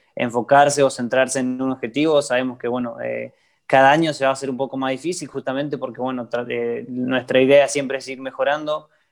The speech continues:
y, bueno, eh, ya no va a ser lo mismo hace el, el próximo año a lo que vivimos este o al anterior. Y, bueno, vamos a necesitar muchísima fuerza y ganas también de, de voluntad, mucha actitud a la hora de enfrentar las cosas, así que una,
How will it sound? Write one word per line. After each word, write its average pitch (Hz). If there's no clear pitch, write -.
y, 131
bueno, 127
eh, 120
ya 131
no 127
va 127
a 127
ser 131
lo 131
mismo 139
hace 123
el, 127
el 123
próximo 135
año 156
a 147
lo 127
que 127
vivimos 131
este 147
o 139
al 127
anterior. 127
Y, 127
bueno, 135
vamos 135
a -
necesitar 131
muchísima 131
fuerza 127
y 120
ganas 131
también 131
de, 123
de -
voluntad, 143
mucha 135
actitud 131
a 135
la 127
hora 127
de 127
enfrentar 123
las 120
cosas, 147
así 123
que 123
una, 120